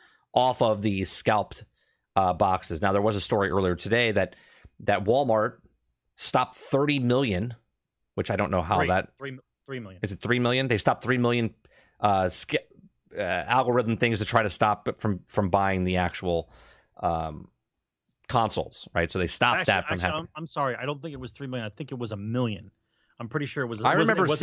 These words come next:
Speaker 1: seeing
Speaker 2: that big of a number. Was it? I don't think it was three. But anyway, point being
Speaker 1: I remember
Speaker 2: is,
Speaker 1: seeing higher, sorry.
Speaker 2: Walmart's, Walmart somehow managed to stop the, the bots from, uh, attaining more of the, the,
Speaker 1: Yeah,
Speaker 2: the
Speaker 1: that was recent.
Speaker 2: product.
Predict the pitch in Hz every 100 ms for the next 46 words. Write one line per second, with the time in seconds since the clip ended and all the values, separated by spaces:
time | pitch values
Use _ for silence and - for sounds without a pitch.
0 | 151 147 135 147 143 139 107 120 107 120
1 | - 143 156 139 123 117 - 120 113 92
2 | 123 170 185 131 117 113 _ _ - 196
3 | 180 175 170 151 117 92 87 92 85 90
4 | 127 165 175 170 156 - _ - 147 160
5 | 156 151 135 - 147 135 131 131 127 117
6 | - 127 110 - 123 120 - 113 110 101
7 | 98 98 104 107 - 107 98 107 110 107
8 | 104 101 - 117 107 104 98 98 95 92
9 | 95 - _ _ _ _ _ _ _ -
10 | 107 98 - - 127 139 95 104 127 -
11 | 92 85 123 101 -